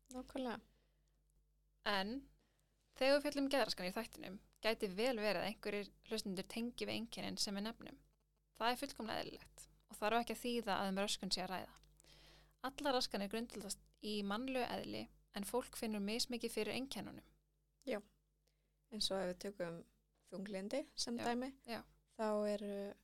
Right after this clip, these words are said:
Speaker 1: einkenni þar þyngdarbreytingar og svefnbreytingar
Speaker 2: Mhm.
Speaker 1: sem er eitthvað sem margir tengja við.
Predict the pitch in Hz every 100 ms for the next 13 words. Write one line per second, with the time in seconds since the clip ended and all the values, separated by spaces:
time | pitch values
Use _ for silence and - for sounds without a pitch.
0 | _ _ _ _ _ 220 208 208 208 196
1 | 190 - 185 180 - - - _ _ _
2 | _ 220 214 220 240 247 254 262 254 -
3 | - - - _ 220 220 - 240 247 240
4 | 254 254 254 - _ 220 220 _ _ _
5 | - - 208 208 214 220 220 226 226 233
6 | 233 240 254